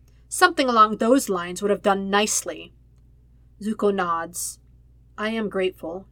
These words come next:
he says, "but what Fa-, what Fire Lord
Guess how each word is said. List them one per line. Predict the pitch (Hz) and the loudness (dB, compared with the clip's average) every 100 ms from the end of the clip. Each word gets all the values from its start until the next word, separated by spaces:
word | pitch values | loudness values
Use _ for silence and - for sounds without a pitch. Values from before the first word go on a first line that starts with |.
| - | -14
he | 196 | -8
says, | - 175 175 - - - - - - | -4 -4 -4 -8 -12 -20 -20 -18 -6
"but | 226 | 0
what | 220 214 | 0 2
Fa-, | 220 196 - - _ - - - | 4 4 2 -8 _ -20 -20 -18
what | 220 240 | -2 -2
Fire | - 247 226 214 | 2 2 4 4
Lord | 202 | 2